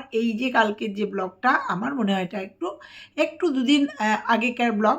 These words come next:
তুমি করে নিয়ে কলকাতায় এসছো এবং সেটা ছেড়েছো, কারণ অনেক বড় বড়, আহ, ব্লগিং হয়েছে। আহ, তো সেই, আহ, আমার মনে হচ্ছে, আমার মনে হচ্ছে যে তুমি already কলকাতায় হয়তো পাড়ি দিয়েছো, চলে এসছো। তুমি বললে কালকে যে আমরা কালকে যাব,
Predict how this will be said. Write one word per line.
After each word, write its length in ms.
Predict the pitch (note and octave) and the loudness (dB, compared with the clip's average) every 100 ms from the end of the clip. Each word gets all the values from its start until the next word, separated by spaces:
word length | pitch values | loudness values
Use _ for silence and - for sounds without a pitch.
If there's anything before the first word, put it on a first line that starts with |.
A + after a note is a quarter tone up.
| - | -2
তুমি 140 | A3+ A3 | -10 -6
করে 240 | G#3+ G3+ | 0 0
নিয়ে 220 | G#3 G#3+ | 0 -2
কলকাতায় 400 | G#3 F#3+ G#3+ G3+ | -4 -6 -6 -6
এসছো 320 | F#3+ F#3 - E4 | -4 -6 -6 -4
এবং 220 | G#3+ F#3 | -4 -6
সেটা 300 | - A3 B3+ | -8 -8 -8
ছেড়েছো, 420 | - F#3+ F3+ F#3+ | -8 -8 -8 -8
কারণ 180 | A3 G#3+ | -2 0
অনেক 260 | G#3 A3+ | 0 0
বড় 200 | G#3 G3 | -2 -2
বড়, 220 | A3 A#3+ A#3+ | 2 2 0
আহ, 500 | - - - - G#3 | -4 -18 -12 -4 0
ব্লগিং 380 | G#3+ G#3 C#4 | 2 4 4
হয়েছে। 460 | B3 A#3 G#3+ C#4+ - - - - - | 6 6 6 0 -2 -12 -20 -20 -8
আহ, 140 | G#3+ G#3 - | -4 -2 0
তো 420 | A#3+ A#3+ A#3 - _ - A3+ | 2 4 4 0 _ -16 -8
সেই, 260 | - C#4+ B3+ | 0 2 2
আহ, 260 | A#3+ F#3 | -2 2
আমার 240 | F#3+ C#4+ C#4 | 6 8 6
মনে 240 | G3+ F#3 | 4 2
হচ্ছে, 340 | F3 - - - | -2 -6 -18 -4
আমার 340 | G#3+ A#3 D4 B3 | 0 6 6 4
মনে 180 | F#3 F3 | 0 -2
হচ্ছে 360 | F#3+ - E4 | -4 -6 -6
যে 160 | A#3 G3 | -2 -2
তুমি 300 | - A3 C#4 | -2 -6 -4
already 440 | A3 F#3+ G#3+ B3 | -2 -2 -2 -4
কলকাতায় 420 | G#3 F#3+ G3 B3 | -4 -6 -6 -8
হয়তো 400 | A#3 G#3 G#3 - C#4+ _ | -8 -6 -6 -8 -16 _
পাড়ি 240 | F#3+ F3+ | -6 -4
দিয়েছো, 360 | F#3 G3 G3+ D4 | -6 -6 -8 -10
চলে 280 | - G3+ F#3 | -8 -6 -6
এসছো। 260 | F3+ - _ - - - - | -10 -18 _ -20 -20 -16 -8
তুমি 180 | B3 | -6
বললে 300 | A3 A#3+ B3+ | 0 2 2
কালকে 380 | C4 A3+ A3 D#4+ | 2 2 2 0
যে 340 | A#3+ A#3 G#3+ G#3+ - - | 4 6 6 2 -14 -10
আমরা 220 | G#3 A3+ | -2 0
কালকে 400 | B3+ G#3+ G3+ B3+ | 2 2 2 0
যাব, 340 | G#3 F#3+ - | 0 0 -4